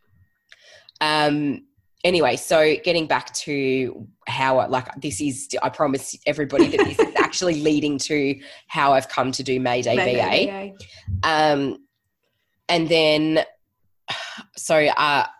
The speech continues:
Speaker 1: being discriminated against, um, I obviously, I walked straight away, um, and I was in my first semester of university. So I was not quite twenty-seven years old, um, didn't have a job and was studying full time.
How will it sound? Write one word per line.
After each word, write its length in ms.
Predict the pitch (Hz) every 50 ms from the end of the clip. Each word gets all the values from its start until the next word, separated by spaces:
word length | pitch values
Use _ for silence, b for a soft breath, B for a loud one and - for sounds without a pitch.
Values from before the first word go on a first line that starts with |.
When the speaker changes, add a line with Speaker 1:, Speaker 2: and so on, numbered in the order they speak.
| - - _ - -
Speaker 1:
being 200 | - 156 151 147
discriminated 520 | 135 143 - - 139 131 131 123 127 123 139
against, 500 | 113 117 117 147 175 - - - - - -
um, 280 | 131 131 127 127 131 -
I 180 | - 131 131
obviously, 480 | 123 104 - 127 135 135 117 - - 101
I 120 | - 120
walked 320 | 131 135 131 123 - - -
straight 300 | - - - 135 127 123
away, 420 | 123 117 120 101 - 190 294 294 B B B B B B B _ -
um, 420 | 147 143 135 135 131 131 131 127 - -
and 240 | - 139 139 139 131
I 160 | 90 123 131
was 220 | 135 131 131 127 - -
in 280 | - 143 143 147 147 147
my 180 | 143 147 160
first 360 | 120 - - 127 113 117 -
semester 340 | - 135 117 110 110 - - -
of 140 | 120 - -
university. 600 | 113 113 110 104 113 113 117 113 - 107 104 98
So 160 | - - 113
I 80 | 117 117
was 300 | 131 - - - - _ _ _ _ _ _ -
not 240 | 156 160 - -
quite 280 | - - 196 156 - -
twenty-seven 600 | - - 156 143 143 135 - - 127 123 127 127
years 200 | 127 123 127 127
old, 380 | 131 113 113 143 185 254 320 - B B B B B B B B _ -
um, 540 | 135 135 131 127 127 123 127 127 113 - - _ _ _ _ _ _ _ -
didn't 260 | 170 - 175 - -
have 200 | - 165 165 147
a 40 | 147
job 440 | 131 - 135 127 127 127 127 123 131 135 _ _ _ -
and 680 | 127 131 127 127 127 127 131 127 131 131 127 123 - - - _ _
was 420 | 139 139 127 127 123 127 120 117
studying 440 | - - 151 135 123 127 120 120 127
full 200 | 120 - 117 110
time. 320 | 110 - - 60 - -